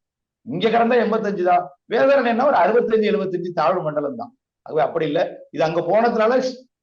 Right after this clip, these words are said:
பிக் அப் ஆயிருக்கு, லேட் ஆயிருக்கு. லேட் ஆனதுனால பிக் அப். அதனால மழை பொழிவு எல்லா மாவட்டங்களுக்கு இருக்கிறது, சென்னை மட்டும்தான் பயப்படுறாங்க.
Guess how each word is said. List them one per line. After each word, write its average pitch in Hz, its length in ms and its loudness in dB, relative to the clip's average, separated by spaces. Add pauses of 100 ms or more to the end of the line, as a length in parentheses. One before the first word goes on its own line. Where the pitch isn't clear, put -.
(160)
பிக் 214 180 -2
அப் 254 140 2
ஆயிருக்கு, 170 360 0
லேட் 175 300 2
ஆயிருக்கு. 143 280 -2
லேட் 185 220 2
ஆனதுனால 170 340 -2
பிக் 170 200 -10
அப். 160 120 -10 (320)
அதனால 165 280 0 (300)
மழை 175 280 2
பொழிவு 202 280 2
எல்லா 175 220 4
மாவட்டங்களுக்கு 180 560 0
இருக்கிறது, 156 360 -8
சென்னை 190 460 -4
மட்டும்தான் 165 460 -6
பயப்படுறாங்க. 147 520 -4